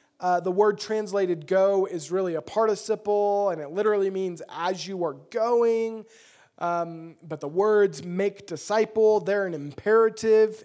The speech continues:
in the Greek. And so then, therefore, the only imperative in the two verses is, uh, "make disciples," not really "go."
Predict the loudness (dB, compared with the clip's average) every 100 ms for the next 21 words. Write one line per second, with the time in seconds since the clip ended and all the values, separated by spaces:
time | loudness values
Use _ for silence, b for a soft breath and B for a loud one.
0 | -10 -6 -6 -4 -6 -8 -14 B B B
1 | -10 -4 0 0 2 -2 0 -2 -2 -2
2 | 0 0 0 -2 -4 -6 2 6 6 6
3 | 4 2 0 -4 -4 -8 0 2 0 -4
4 | -6 -8 -16 B B B B 0 2 2
5 | 0 -6 -6 -2 -2 0 -2 -4 -4 -6
6 | -6 -12 -12 -6 -6 -4 -4 -2 -4 -4
7 | -4 -2 -4 -4 -8 -4 0 0 0 0
8 | 0